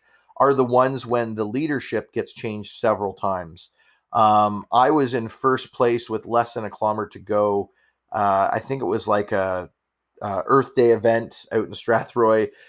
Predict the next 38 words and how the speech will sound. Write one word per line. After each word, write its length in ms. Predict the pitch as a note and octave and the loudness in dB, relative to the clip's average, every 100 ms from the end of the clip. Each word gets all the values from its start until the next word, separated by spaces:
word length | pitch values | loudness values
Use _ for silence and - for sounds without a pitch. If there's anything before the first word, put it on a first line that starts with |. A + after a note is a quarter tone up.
| _ | _
There 80 | D3+ | -2
was 100 | C#3+ | 4
only, 180 | A3+ A3+ | 6 6
like, 180 | E3 - | 6 4
sixty 340 | F3 - C3 | 2 0 -4
people, 480 | C3 B2+ C#3+ C#3 D3+ | -4 0 4 4 4
but 160 | B2+ | 0
at 80 | A#2 | -2
the 80 | A#2 | -8
time, 260 | - A#2 B2 | -4 -4 -4
I 100 | F#2+ | -6
guess 280 | G#2+ - | -6 -6
I 40 | A2 | -6
was, 340 | A2 G2+ - _ _ - | -8 -10 -14 _ _ -18
you 60 | F#2 | -14
know, 160 | F#2 | -12
I 100 | - | -12
was 140 | G#2+ A#2 | -12 -4
doing 240 | D3+ C#3 | -2 0
pretty 240 | - B2+ | 0 0
good. 320 | G#2+ C#3 A2+ - _ _ _ _ - | 0 0 0 -6 _ _ _ _ 2
And 240 | C#3 C#3 | 2 4
with, 140 | C#3+ | 2
like, 200 | D3 C3+ | 4 2
seven 400 | - - F3 F3 | 0 2 4 4
hundred 300 | F3+ F3+ F3 | 2 2 0
meters 300 | E3 E3 C#3+ | 0 -2 0
left, 320 | C#3+ D3+ D3+ - - - | 2 2 2 -8 -20 -2
my 200 | B2+ A#2 | 0 2
wife's 420 | C3 A#3 - - _ _ A2 | 0 -2 -6 -20 _ _ -20
drop 360 | - - D#3+ - | -4 2 4 4
target, 240 | D#3+ D#3+ | 0 0
Danielle's 540 | D#3 D3 C#3 B2+ D3 C#3+ | -4 -4 -2 0 0 -2
like, 160 | A#2 - - - _ - - | -4 -6 -12 -20 _ -14 -2
"Albert, 640 | - E4 E4 F4 D#4 D4 | 4 6 6 8 8 8
you 160 | D4+ F4+ | 6 2
can 240 | G4 F4+ | 2 0
do 160 | F4 | 0